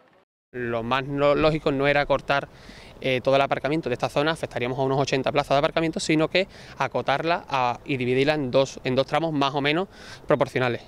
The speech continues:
El primer tramo, como digo, es este de aquí, que va desde la Avenida España, que está a nuestra espalda, hasta la Avenida Holanda, que está delante nuestra, y son unas cuarenta plazas de, de aparcamiento. Insisto, únicamente se afecta al aparcamiento en el margen que tenemos a, a la izquierda,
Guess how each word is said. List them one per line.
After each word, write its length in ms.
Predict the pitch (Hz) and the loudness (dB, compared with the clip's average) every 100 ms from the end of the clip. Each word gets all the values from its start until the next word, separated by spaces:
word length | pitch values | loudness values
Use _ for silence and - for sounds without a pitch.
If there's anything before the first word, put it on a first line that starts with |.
| - | -14
El 140 | - 151 | -8 -2
primer 260 | 135 151 | 2 2
tramo, 260 | 165 185 190 | 2 2 2
como 200 | 175 160 | 2 2
digo, 140 | 175 | 2
es 60 | 151 | 2
este 140 | 139 | 0
de 60 | 147 | 0
aquí, 160 | 143 202 | 0 0
que 100 | 151 | 2
va 140 | 139 | 4
desde 120 | 131 | 4
la 100 | 123 | 2
Avenida 200 | 120 135 | 2 0
España, 280 | 135 147 143 | 0 -2 -2
que 40 | |
está 120 | 131 131 | -2 -4
a 20 | |
nuestra 200 | 131 139 | -2 0
espalda, 260 | 185 190 | 0 0
hasta 120 | 180 131 | -2 -2
la 80 | |
Avenida 220 | 120 123 135 | 0 2 2
Holanda, 220 | 165 175 | 2 0
que 60 | |
está 220 | 135 139 135 | 0 -2 -2
delante 300 | 139 139 170 | -2 0 0
nuestra, 280 | 190 202 - - - - - | 0 -2 -6 -12 -20 -18 -8
y 100 | 143 | -2
son 120 | 151 | 2
unas 160 | 156 170 | 2 2
cuarenta 540 | - 147 160 170 131 | 2 2 2 0 -2
plazas 320 | 127 139 139 131 | -2 -2 -2 0
de, 420 | 135 135 135 135 - | 2 4 2 0 -2
de 100 | 143 | 0
aparcamiento. 600 | 139 131 127 120 110 117 | 0 0 0 -2 -4 -4
Insisto, 460 | 151 135 160 - 127 - | -2 -2 -2 -2 -4 2
únicamente 520 | 185 202 165 170 170 | 2 2 0 -2 -2
se 80 | 135 | -2
afecta 460 | 135 135 131 123 | -2 0 2 2
al 240 | 117 123 120 | 0 0 0
aparcamiento 640 | 120 127 165 156 156 190 - - - | 0 -4 -2 0 2 0 -2 -18 -4
en 160 | 135 123 | -2 0
el 120 | 123 | 0
margen 340 | 135 139 131 - - | 0 -2 -6 -10 -6
que 140 | - | -2
tenemos 300 | 123 131 135 | 0 2 2
a, 280 | 143 139 135 | 2 2 0
a 140 | 127 131 | -2 -4
la 60 | |
izquierda, 380 | 127 160 170 214 | -2 0 0 0